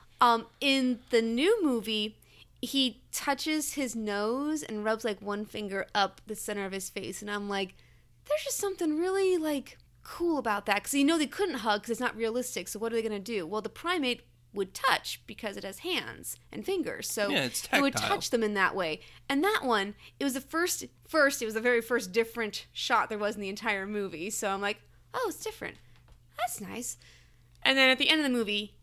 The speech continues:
Speaker 1: he does the same thing for Simba, and I'm like, "Oh, that's nice."
Speaker 2: Oh, that's nice.
Speaker 1: Isn't that nice?
Speaker 2: Isn't that, isn't that nice?
Speaker 1: So
Speaker 2: Uh.
Speaker 1: that, like, is, is the stupidest, tiniest little change,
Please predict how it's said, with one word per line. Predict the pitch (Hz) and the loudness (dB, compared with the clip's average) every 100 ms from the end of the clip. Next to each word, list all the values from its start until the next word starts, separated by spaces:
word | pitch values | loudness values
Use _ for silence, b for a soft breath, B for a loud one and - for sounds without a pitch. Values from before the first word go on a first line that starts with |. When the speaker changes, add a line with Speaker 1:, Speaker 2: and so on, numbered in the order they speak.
| _ | _
Speaker 1:
he | 262 | 2
does | 233 | 4
the | 214 | 2
same | - 208 196 | -2 -2 -2
thing | 196 | -6
for | 202 | -6
Simba, | 196 190 135 - - b b b | -6 -6 -6 -8 -8 b b b
and | 214 | -2
I'm | 214 | 0
like, | 220 220 b b b b - | 0 -2 b b b b -4
"Oh, | 349 330 | -2 -2
that's | 277 - | -4 -12
nice." | - - - - - B B B - | -16 -18 -18 -20 -14 B B B -4
Speaker 2:
Oh, | 427 349 | 2 4
that's | 220 202 - - | 4 0 -6 -4
nice. | 208 170 | -4 -2
Speaker 1:
Isn't | 370 330 | 0 0
that | 262 226 - | -2 -6 -8
nice? | 208 202 - - - 554 | -12 -12 -14 -8 6 6
Speaker 2:
Isn't | 403 | 8
that, | 311 185 - B B - | 6 4 0 B B 6
isn't | 453 349 190 | 10 10 8
that | 175 151 123 | 6 6 4
nice? | 139 127 117 104 104 110 | 0 2 2 0 -4 -10
Speaker 1:
So | - - 277 240 240 226 | -8 0 6 8 8 4
Speaker 2:
Uh. | - - | 0 0
Speaker 1:
that, | 403 370 | 2 2
like, | 302 - 277 | 0 2 2
is, | 302 277 - - - - | 2 -2 -2 -8 -12 -8
is | 180 226 | -6 -6
the | |
stupidest, | 233 - - - 349 403 381 - | -6 -8 -6 -6 -4 -6 -6 -10
tiniest | - 330 330 339 | -10 -4 -4 0
little | 339 | -2
change, | - 277 240 226 233 | 0 -2 -2 -4 -6